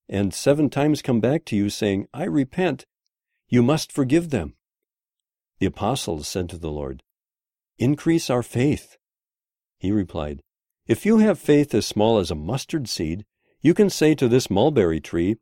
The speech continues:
'Be uprooted and planted in the sea,' and it will obey you." Suppose one of you has a servant plowing or looking after the sheep. Will he say to the servant when he comes in from the field, "Come along now and sit down to eat"?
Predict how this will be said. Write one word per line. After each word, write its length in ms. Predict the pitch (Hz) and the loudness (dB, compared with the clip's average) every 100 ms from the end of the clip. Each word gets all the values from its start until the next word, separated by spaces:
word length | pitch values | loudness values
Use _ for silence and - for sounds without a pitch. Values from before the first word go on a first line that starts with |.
| _ 85 | _ -2
'Be 160 | 151 175 | 2 2
uprooted 540 | 160 127 131 131 135 | 2 2 4 2 0
and 200 | 110 104 | -2 -4
planted 340 | - 113 117 110 | 0 0 0 2
in 120 | 117 | 2
the 100 | 120 | 0
sea,' 400 | - 156 85 - _ _ _ - | 0 0 0 -6 _ _ _ -2
and 200 | 107 90 | 0 0
it 180 | 92 | -2
will 160 | 101 110 | -2 0
obey 320 | 117 127 143 | 2 2 0
you." 240 | 120 64 65 _ _ _ _ _ _ _ _ _ _ _ _ _ | 0 -4 -10 _ _ _ _ _ _ _ _ _ _ _ _ _
Suppose 540 | - 139 202 220 196 - 165 | -4 2 4 4 2 -4 2
one 160 | 165 | 4
of 140 | 156 131 | 4 4
you 220 | 143 127 | 4 4
has 260 | 120 104 | 0 0
a 40 | 98 | -2
servant 480 | - 127 90 85 - | 2 2 2 -4 -6
plowing 520 | - 107 80 80 85 _ _ | -2 0 0 -4 -8 _ _
or 140 | 117 113 | 2 4
looking 340 | 147 143 113 | 4 4 0
after 340 | 110 113 - 92 | 0 -4 -2 -4
the 120 | 90 | -4
sheep. 360 | - 104 - _ _ _ _ _ _ _ _ - | -2 -2 -2 _ _ _ _ _ _ _ _ 4
Will 160 | 160 | 6
he 180 | 143 175 | 6 4
say 300 | - 143 147 | 2 4 2
to 120 | 160 | 2
the 120 | 147 127 | 0 0
servant 440 | 117 110 127 127 | 4 4 2 0
when 140 | 107 | 2
he 80 | 101 | 2
comes 380 | - 101 110 107 | 0 0 0 0
in 260 | 110 110 110 | 0 0 0
from 180 | 101 90 | -2 -4
the 60 | |
field, 440 | - 90 78 87 - _ _ _ _ _ | -4 -6 -4 -8 -12 _ _ _ _ _
"Come 180 | 202 208 | 2 4
along 300 | 175 143 151 | 4 6 4
now 180 | 110 117 | 4 2
and 180 | 113 107 | 0 -2
sit 200 | 139 113 | -2 0
down 240 | 101 95 | 0 0
to 120 | 90 | -2
eat"? 300 | 87 135 - | -2 -4 -6